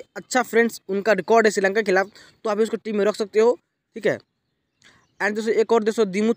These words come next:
करुणारत्न का, ये भी काफ़ी अच्छे टेस्ट प्लेयर है फ्रेंड्स। इन्होंने लास्ट ईयर पिछले साल में जो सा-, जो सात मैच में नौ सौ दो रन मारा था,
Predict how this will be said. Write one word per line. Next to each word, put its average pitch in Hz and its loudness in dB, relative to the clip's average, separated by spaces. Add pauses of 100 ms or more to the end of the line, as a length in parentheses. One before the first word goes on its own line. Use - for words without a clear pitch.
करुणारत्न 208 -2
का, 202 0
ये 202 0
भी 220 -4
काफ़ी 190 -8 (140)
अच्छे 254 -2 (720)
टेस्ट 220 2
प्लेयर 220 4
है 214 4
फ्रेंड्स। 214 0
इन्होंने 208 0
लास्ट 208 2 (280)
ईयर 202 4 (200)
पिछले 208 2
साल 185 2
में 185 -6
जो 190 -6
सा-, 175 -4
जो 180 -4
सात 214 -2
मैच 202 -2
में 214 -2
नौ 196 0
सौ 180 -4
दो 170 -2
रन 208 0
मारा 190 -2
था, 202 -2